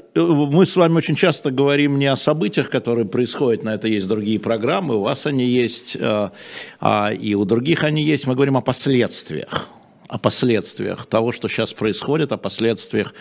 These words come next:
военных действий, о последствиях войны, собственно говоря. Называй её как хочешь, хоть сва-, специальной операцией. Смотрите, одно из главных последствий для Украины — это перем-, так называемые перемещённые лица. Это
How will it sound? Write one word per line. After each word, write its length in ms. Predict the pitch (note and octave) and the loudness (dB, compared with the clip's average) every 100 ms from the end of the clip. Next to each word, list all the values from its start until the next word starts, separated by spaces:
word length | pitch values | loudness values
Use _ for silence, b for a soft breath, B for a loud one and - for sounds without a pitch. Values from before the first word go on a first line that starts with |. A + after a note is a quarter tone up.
| B B B | B B B
военных 520 | G#2+ A#2 A2+ A2 G2+ | 4 6 4 2 2
действий, 400 | G#2+ D3 - G#2+ | 2 0 0 -2
о 20 | |
последствиях 960 | - F2+ - A2 G#2 - G#2+ G2+ - - | -2 -6 0 0 0 -2 -2 -2 -6 -4
войны, 380 | G#2 G#2 B2 A#2+ - | 0 2 0 -2 -6
собственно 380 | G2+ - F#2+ | -6 -4 -4
говоря. 440 | F#2 G#2 G2+ B2 C#3 B B B B | 0 0 2 -2 -4 B B B B
Называй 380 | G#2 F#2+ G#2+ A2+ | -2 0 2 2
её 120 | A2 | 2
как 180 | - G2+ | 0 -4
хочешь, 280 | - B2 - | -2 -2 0
хоть 200 | - G2+ | -2 -2
сва-, 420 | - G#2+ G#2+ G2+ | -4 -2 0 -2
специальной 520 | F#2+ - - A2+ G#2+ G#2 | -6 -8 0 2 2 -2
операцией. 460 | A#2+ A2+ E2 - | -2 -2 -6 -10
Смотрите, 460 | - B2 C3 A2 G2 | -4 -2 -2 -2 -2
одно 220 | F#2+ C#3 | -2 -2
из 100 | A#2 | 0
главных 460 | C3+ D3 C3+ A#2 - | 2 2 2 -2 -2
последствий 720 | A2+ - C3 B2 - A2+ G2 | -4 0 0 0 -2 -2 0
для 180 | G2 G#2+ | 2 2
Украины — 680 | G2+ G#2+ A2+ C#3 E3+ D3+ B B B B - | 2 0 2 2 2 0 B B B B 2
это 480 | A#2+ - A#2+ A2+ - - | 2 4 2 2 -2 -2
перем-, 220 | A#2+ B2+ | 2 4
так 180 | C3+ C#3 | 4 2
называемые 500 | C#3 A#2 D3+ D#3 C3+ | 2 4 4 4 0
перемещённые 800 | - B2 B2 A2+ - C3+ B2 B2 | 2 2 4 2 2 4 6 6
лица. 460 | A#2+ B2 A2 - F#2 | 6 4 2 -2 -4
Это 320 | E2+ - G2+ | -4 -4 -6